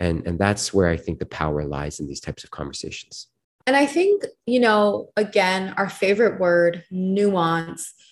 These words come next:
Speaker 2: comes in again with this conversation, because when we work with our clients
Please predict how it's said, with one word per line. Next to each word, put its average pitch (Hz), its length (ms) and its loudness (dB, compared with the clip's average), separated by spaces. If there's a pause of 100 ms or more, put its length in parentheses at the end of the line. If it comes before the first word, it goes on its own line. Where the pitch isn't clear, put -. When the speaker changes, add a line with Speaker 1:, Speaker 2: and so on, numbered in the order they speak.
(140)
Speaker 2:
comes 240 320 2
in 233 100 6
again 226 400 4
with 196 160 0
this 190 200 0
conversation, 170 960 -2
because 208 360 2
when 233 120 4
we 320 140 4
work 254 260 4
with 269 140 2
our 202 160 2
clients 180 680 -4